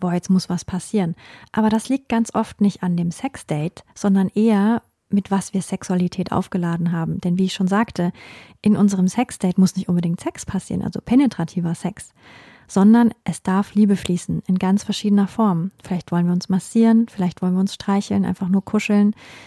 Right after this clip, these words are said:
Vielleicht ist bei jemandem auch etwas, was hochkommt, was, was transformiert werden darf. In dem Moment hält der andere oder die andere den, den jeweils anderen. Und da wieder in so eine spielerische Leichtigkeit zu kommen,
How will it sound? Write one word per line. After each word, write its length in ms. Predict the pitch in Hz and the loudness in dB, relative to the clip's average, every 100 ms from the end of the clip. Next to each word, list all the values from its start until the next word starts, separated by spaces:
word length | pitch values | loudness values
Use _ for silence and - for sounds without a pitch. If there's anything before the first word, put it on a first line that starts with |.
| - | -16
Vielleicht 260 | - 208 - | -6 -4 -4
ist 140 | - | -4
bei 80 | 196 | 0
jemandem 480 | 190 190 196 196 190 | 2 4 2 0 -2
auch 140 | 180 | -2
etwas, 320 | 180 - 185 | -4 -6 -4
was 180 | 185 - | -6 -2
hochkommt, 500 | 220 - - 208 208 | -2 -2 0 0 0
was, 280 | 190 - - | -4 -6 -8
was 260 | 196 - - _ - | -8 -8 -18 _ -12
transformiert 520 | - 196 208 202 214 | -4 -2 2 2 4
werden 220 | 208 196 | 2 2
darf. 300 | 196 196 196 | 0 0 -2
In 80 | 190 | -2
dem 100 | 190 | 0
Moment 300 | 190 196 - | 2 0 0
hält 240 | 202 214 202 | 0 0 -2
der 120 | - | 0
andere 300 | 190 196 190 | 2 2 0
oder 160 | 190 | 0
die 180 | 190 202 | 0 0
andere 320 | 196 196 196 | 2 2 2
den, 260 | 190 190 196 - - - - - - | 0 0 0 -6 -20 -20 -20 -12 0
den 100 | 196 | 2
jeweils 300 | 196 196 - | 2 0 0
anderen. 420 | 196 196 196 208 _ - - - - - _ _ _ _ _ _ _ _ - | 0 2 2 -2 _ -20 -18 -18 -18 -20 _ _ _ _ _ _ _ _ 0
Und 300 | 220 214 - _ - | 2 2 -2 _ -2
da 300 | 220 262 247 | 2 2 4
wieder 240 | 233 220 | 4 4
in 100 | 208 | 2
so 100 | 208 | 4
eine 180 | 202 202 | 2 2
spielerische 880 | - - 220 214 196 190 - 185 185 | -2 -2 2 2 0 -2 0 0 2
Leichtigkeit 720 | 185 196 - 196 - 185 - | 2 0 -2 -6 -4 -6 -6
zu 120 | - | -16
kommen, 480 | - 175 170 165 | -6 -4 -2 -2